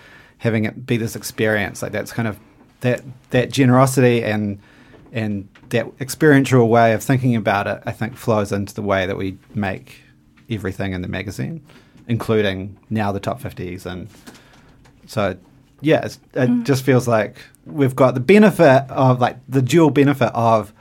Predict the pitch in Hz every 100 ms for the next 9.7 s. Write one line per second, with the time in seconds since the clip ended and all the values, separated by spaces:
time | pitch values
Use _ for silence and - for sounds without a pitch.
0 | _ - 123 123 113 - 127 117 107 -
1 | 127 131 127 123 127 113 107 120 - 113
2 | 107 98 107 117 151 202 127 113 - -
3 | - - 123 117 127 - 120 104 98 120
4 | 107 104 107 113 120 - - - - -
5 | - - - - - - 254 196 175 226
6 | 269 285 269 254 - _ 208 220 208 196
7 | 180 - 180 175 160 156 170 165 - 101
8 | - - 151 180 - 170 170 165 160 160
9 | 160 165 - 165 160 156 156